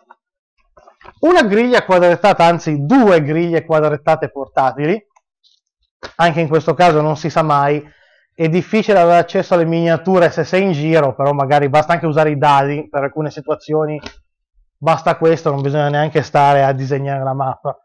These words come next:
E questo è quello che c'è, almeno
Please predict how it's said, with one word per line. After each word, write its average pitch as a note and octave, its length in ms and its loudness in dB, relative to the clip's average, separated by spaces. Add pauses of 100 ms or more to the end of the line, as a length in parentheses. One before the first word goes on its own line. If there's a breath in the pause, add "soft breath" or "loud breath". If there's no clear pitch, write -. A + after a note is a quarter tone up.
(920)
E A#3 160 0
questo G3+ 440 2
è F#3+ 160 6
quello G3 280 4
che E3 120 -4
c'è, F3+ 160 -2
almeno E3 600 2